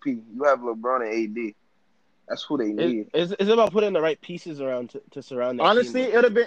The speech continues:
Speaker 3: it'd have been right if they picked up, like, Melo for Kuzma injury. Feel me? 'Cause they know he's gonna be out. That, that'd have been
Speaker 1: Like,
Speaker 3: the right thing to do.
Speaker 1: like Dwight Howard, they didn't have to pick up Dwight Howard. LeBron
Speaker 3: Nah,
Speaker 1: helped
Speaker 3: that's a
Speaker 1: Dwight
Speaker 3: good
Speaker 1: Howard
Speaker 3: pickup
Speaker 1: out.
Speaker 3: though.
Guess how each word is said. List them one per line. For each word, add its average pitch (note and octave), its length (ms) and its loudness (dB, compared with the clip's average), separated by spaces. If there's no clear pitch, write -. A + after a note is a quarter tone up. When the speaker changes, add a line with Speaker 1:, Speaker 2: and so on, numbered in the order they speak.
Speaker 3:
it'd A3 60 0
have A#3 80 2
been G#3+ 180 0
right A3 380 0
if F3+ 80 -8
they F3+ 80 -6
picked - 260 -10
up, F#3 140 -4
like, C#3+ 180 -10
Melo E3+ 340 -4
for E3 180 -12
Kuzma D#3+ 400 -6
injury. C#3+ 360 -8
Feel D3 100 -10
me? D#3+ 100 -6
'Cause E3 120 -14
they C3+ 60 -2
know C#3 100 -6
he's C3 80 -8
gonna C3 120 -10
be B2+ 140 0
out. A#2+ 180 2
That, C#3+ 240 4
that'd F3+ 160 0
have D#3+ 80 -2
been D3 100 6
Speaker 1:
Like, C3+ 80 6
Speaker 3:
the C3+ 60 -2
right C#3+ 120 -4
thing B2+ 140 -14
to A#2 60 -12
do. G#2+ 120 -8
Speaker 1:
like D3 220 4
Dwight D#3 300 6
Howard, F#3 340 2
they D3+ 60 -10
didn't E3+ 240 -10
have E3 180 -8
to - 80 -20
pick C3+ 140 -14
up A#2 100 -14
Dwight A#2 220 -6
Howard. A2+ 200 -4
LeBron C#3 440 -6
Speaker 3:
Nah, D#3+ 160 2
Speaker 1:
helped D3 40 2
Speaker 3:
that's E3 120 4
a - 20 2
Speaker 1:
Dwight C3+ 120 0
Speaker 3:
good C3+ 80 2
Speaker 1:
Howard C3+ 140 0
Speaker 3:
pickup D#3+ 120 -2
Speaker 1:
out. C#3+ 80 -2
Speaker 3:
though. C#3 220 -4